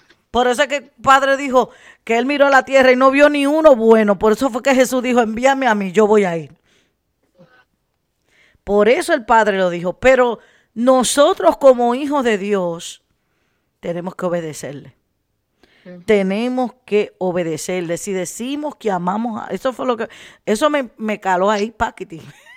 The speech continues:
Speaker 1: <laughs> Mientras te
Speaker 2: Yes.
Speaker 1: oía testificando, si decimos que amamos a Dios, lo
Speaker 2: Yes.
Speaker 1: demostramos con nuestra obediencia.
Speaker 2: Ujú.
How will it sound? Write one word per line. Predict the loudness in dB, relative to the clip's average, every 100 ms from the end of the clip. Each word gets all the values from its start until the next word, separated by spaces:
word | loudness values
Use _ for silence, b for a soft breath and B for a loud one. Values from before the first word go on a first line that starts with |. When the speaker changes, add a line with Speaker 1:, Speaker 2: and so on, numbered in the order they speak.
| -14
Speaker 1:
<laughs> | -14 -14 -18 -18 -20 -20 -20 -12 -12 -12 _
Mientras | -2 0 0 0
te | 2
Speaker 2:
Yes. | 2
Speaker 1:
oía | 4 4
testificando, | 2 2 0 -2 2 2 2 -4
si | -4 -2
decimos | -2 -2 -4 -4 0 0
que | 2 2
amamos | 4 4 2 0 -2 -2
a | -2
Dios, | 0 0 0 0 -6 _ b b b _
lo | 0
Speaker 2:
Yes. | 2
Speaker 1:
demostramos | 2 0 -2 -6 -4 -6
con | -6 -6
nuestra | -6 -6 -4
obediencia. | -2 -4 -8 -10 -8 -8 -10 _ _ _ _ _ _ _
Speaker 2:
Ujú. | -14 -12 -16